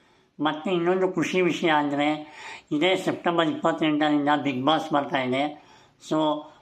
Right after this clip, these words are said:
Bigg Boss-ಅನ್ನು ಇಡೀ ಕರ್ನಾಟಕ ಅಲ್ಲ, ಇಡೀ ಪ್ರಪಂಚದಾದ್ಯಂತ Bigg Boss ನೋಡೋದೇ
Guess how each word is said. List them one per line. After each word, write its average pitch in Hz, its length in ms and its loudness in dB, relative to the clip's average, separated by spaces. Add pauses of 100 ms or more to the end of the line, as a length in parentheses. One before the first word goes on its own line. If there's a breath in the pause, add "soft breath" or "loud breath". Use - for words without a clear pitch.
(160)
Bigg 147 180 -2
Boss-ಅನ್ನು 170 840 0
ಇಡೀ 160 200 2
ಕರ್ನಾಟಕ 165 520 2
ಅಲ್ಲ, 151 200 2
ಇಡೀ 143 200 0
ಪ್ರಪಂಚದಾದ್ಯಂತ 151 1000 0 (680 loud breath)
Bigg 139 200 -2
Boss 160 360 0
ನೋಡೋದೇ 151 680 2